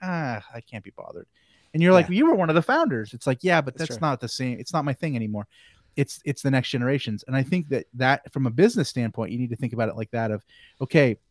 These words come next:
Speaker 1: what else can we build on the back of this and take some risks?" And I really think that, like, uh, if you have a, it's really difficult when you have a risk and it, it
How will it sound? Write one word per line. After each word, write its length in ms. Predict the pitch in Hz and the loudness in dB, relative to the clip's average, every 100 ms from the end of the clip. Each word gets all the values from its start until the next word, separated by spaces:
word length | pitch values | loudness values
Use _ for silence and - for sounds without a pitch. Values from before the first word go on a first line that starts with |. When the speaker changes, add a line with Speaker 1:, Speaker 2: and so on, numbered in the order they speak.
| _ _ _ _ _ _ _ | _ _ _ _ _ _ _
Speaker 1:
what 260 | 139 131 156 | 0 6 8
else 200 | 170 - | 8 4
can 200 | - 139 | 0 0
we 120 | 123 | 0
build 260 | 110 123 117 | 0 0 0
on 100 | 107 | -2
the 60 | |
back 300 | 101 120 151 | 0 0 0
of 120 | 120 92 | -2 -6
this 340 | 101 101 - | -6 -8 -10
and 400 | - 180 151 120 - | -4 -2 0 -2 -8
take 180 | - 202 | -6 -6
some 180 | - 113 | -4 -2
risks?" 460 | 139 117 - - - _ _ _ - | -2 -4 -8 -16 -20 _ _ _ -8
And 160 | 127 135 | -6 -2
I 40 | |
really 260 | 143 170 175 | 2 4 4
think 240 | - 151 | 2 -2
that, 140 | 127 | -2
like, 260 | 117 117 - _ _ _ - | -4 -4 -6 _ _ _ -8
uh, 180 | 120 113 | -6 -4
if 200 | - - | -6 -4
you 100 | 135 | -2
have 380 | 139 139 135 - | 2 2 0 -4
a, 200 | 127 113 | -6 -6
it's 260 | - 123 | -6 -6
really 240 | 131 151 151 | 0 2 2
difficult 500 | 135 139 - 120 - 98 | 0 -6 -4 -6 -6 -12
when 160 | 117 | -8
you 120 | 117 113 | -6 -4
have 160 | 120 | -6
a 40 | 110 | -6
risk 360 | 113 127 - - | -6 -6 -8 -12
and 240 | 113 113 104 | -12 -12 -12
it, 180 | 107 101 _ _ | -14 -16 _ _
it 140 | 123 | -14